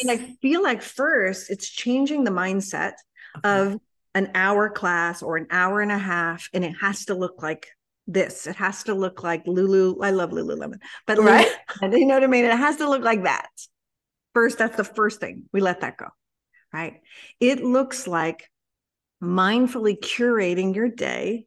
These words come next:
Speaker 1: with intentionality and looking at your micro habits. And so a big part of the book is micro habits. And so looking at, you know, how you're moving through your day, which I'm happy to, to help with more specificity. But before I do that,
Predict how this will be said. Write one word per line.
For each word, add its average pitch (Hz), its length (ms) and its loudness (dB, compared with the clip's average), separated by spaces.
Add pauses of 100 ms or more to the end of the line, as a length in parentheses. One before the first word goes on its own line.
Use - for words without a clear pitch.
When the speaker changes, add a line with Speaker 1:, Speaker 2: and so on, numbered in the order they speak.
(100)
Speaker 1:
with 190 380 -2
intentionality 202 920 -4 (440)
and 196 200 2
looking 208 400 0
at 175 240 -2
your 185 220 0
micro 214 400 -2
habits. - 580 -10
And 175 80 -14
so 190 160 -4
a 190 60 -2
big 277 260 -6
part 359 180 -4
of 320 60 -4
the 285 60 -2
book 311 260 -4
is 196 100 -4
micro 190 320 -4
habits. - 520 -14 (580)
And 220 120 -2
so 233 120 0
looking 262 480 2
at, 202 280 0 (100)
you 214 80 -6
know, 185 160 -2
how 226 460 0
you're 185 480 2 (180)
moving 254 380 4
through 165 120 -8
your 160 120 -4
day, 135 140 -6
which 156 200 -8
I'm 165 160 -8 (240)
happy 202 340 -4
to, 165 240 -2 (120)
to 170 100 -8
help 190 340 -8
with 175 140 -8
more 185 140 -2
specificity. - 680 -8
But 170 140 -4
before 247 320 -2
I 320 60 2
do 320 180 0
that, - 240 -2